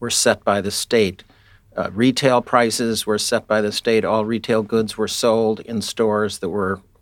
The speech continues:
run and owned by the state. There was a teeny, teeny little portion of the agricultural economy where peasants were selling their goods to urban consumers.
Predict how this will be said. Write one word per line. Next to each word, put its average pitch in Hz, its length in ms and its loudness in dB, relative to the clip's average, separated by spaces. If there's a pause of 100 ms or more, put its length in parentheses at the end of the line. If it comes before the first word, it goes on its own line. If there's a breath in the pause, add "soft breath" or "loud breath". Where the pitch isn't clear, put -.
run 110 380 0
and 95 180 -4
owned 110 300 0
by 110 160 2
the 101 100 -2
state. 110 440 -2 (580 loud breath)
There 131 100 0
was 131 160 2
a 135 180 0
teeny, 185 580 2
teeny 143 580 0
little 123 380 0
portion 113 600 0
of 101 140 -4
the 110 180 -4
agricultural 113 680 0
economy 104 540 -4
where 98 180 -4
peasants 113 460 -2
were 101 80 -2
selling 107 380 -2
their 101 140 -4
goods 101 380 -4
to 95 220 -4
urban 104 440 -4 (360 soft breath)
consumers. 104 800 0